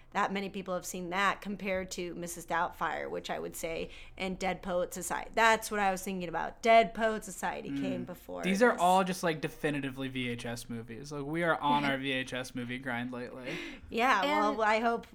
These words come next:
Speaker 1: w-, our millennial friends are listening, enjoying it.
Speaker 2: Uh.
Speaker 3: And these are all great movies that, that Robin Williams was in, and he, he,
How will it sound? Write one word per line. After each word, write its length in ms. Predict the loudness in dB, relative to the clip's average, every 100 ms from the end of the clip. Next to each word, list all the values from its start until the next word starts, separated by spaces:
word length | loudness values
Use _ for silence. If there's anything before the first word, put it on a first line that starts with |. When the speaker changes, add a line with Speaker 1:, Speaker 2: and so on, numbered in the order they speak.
| -20 -14
Speaker 1:
w-, 200 | -12 -4
our 120 | -2
millennial 560 | -2 -2 -2 -2 -2 -4
friends 420 | -4 -4 -2 -2
are 220 | -2 -4
listening, 500 | -2 -4 -4 -6 -4
enjoying 580 | -4 -2 2 2 2 0
it. 220 | -6 -8 -6 0
Speaker 2:
Uh. 480 | 2 4 4 0 -2 -8 -18 -20 -20 -20 -6
Speaker 3:
And 220 | 0 0 4
these 220 | 4 4
are 100 | 4
all 180 | 6 6
great 340 | 6 2 2 2
movies 460 | -2 0 -4 -6
that, 380 | 0 2 2 -2 -20 -12
that 240 | -2 0 -2 -2
Robin 340 | 2 2 0
Williams 300 | 0 -2 -2
was 120 | -6
in, 180 | -4 -4
and 100 | -4
he, 220 | -4 -6 -6
he, 240 | -6